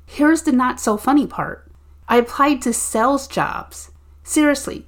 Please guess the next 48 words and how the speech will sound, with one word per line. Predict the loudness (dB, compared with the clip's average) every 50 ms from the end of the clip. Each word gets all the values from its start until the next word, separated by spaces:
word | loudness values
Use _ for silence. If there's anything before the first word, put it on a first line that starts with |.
| -10 -2
this | -2 -2 0 2
was | 0 0 0
my | -2 -4 -4
thinking, | -4 -4 -4 -4 -4 -6 -10 -12 -14 -18 -8 -8
because | -4 -2 0 0
I've | 0 0
been | 0 0
in | -2
sales | -2 -2 -2 0 2 2 2 0 -2
most | -4 -4 -4 -4 -4
of | -4
my | -2 -2
life. | -2 -2 -4 -4 -6 -8 -14 -18 -20 -20 -20 -20 -20 -14 -12
If | -6 -2 -2
I | 2
go | 2 2
back | 0 0 -4 -4 -6
to | -4 -4
a | -4 -4
sales | -4 -4 -2 -2 0 0 -2 -4
job, | -6 -4 -2 -2 -2 -2 -4 -6 -8 -12 -20 -20 -20 -20 -20 -20 -20 -20 -20 -8 -4
I | -2 0
will | 0 0 2
have | 2 0 0 2
no | 0 0 -2
cap | -4 -4 -2 0 0 0 0
on | -2 -2
my | -2 -4 -6
income, | -6 -2 0 0 -2 -2 -4 -4 -4 -4 -4 -6 -8 -12 -16 -20 -20 -20 -20 -20 -20 -20 -20 -2 0
and | 2 4
I | 4 4
can | 6 4 4
get | 4 2 0 0
us | -2 -2 -2
out | -2 -2 -2
of | -4
this | -6 -8 -8 -8
debt. | -8 -2 0 0 0 0 -2 -6 -8 -6
I | -6
can | -2 -2 0
get | 0 0 0 0
our | 0 0 -2 -4 -2
debt | 0 2 2 2 0
paid | -2 0 0 0
off | 0 -2 -4 -4
in | -2 -2
no | -2 -4
time. | -4 -8 -12 -14 -14 -18